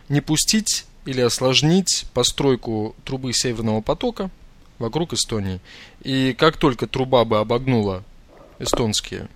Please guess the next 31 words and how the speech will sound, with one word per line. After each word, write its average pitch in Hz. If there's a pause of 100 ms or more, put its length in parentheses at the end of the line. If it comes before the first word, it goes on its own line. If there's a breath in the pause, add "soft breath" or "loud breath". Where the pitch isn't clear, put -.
(160)
территориальные 156
воды, 277 (280 soft breath)
которые 156
стали 139
территориальными, 147
а 123
были 127
до 117
этого 113
нейтральным 113
морем 220
по 202
соглашению 170
с -
Финляндией, 147 (420 loud breath)
все -
бы 202
истории 202
между 143
Россией 147
и 131
Эстонией 180
закончились 147
бы 123
счастливо 202
и 139
никогда 139
бы 139
больше 127
не 120
продолжались. 110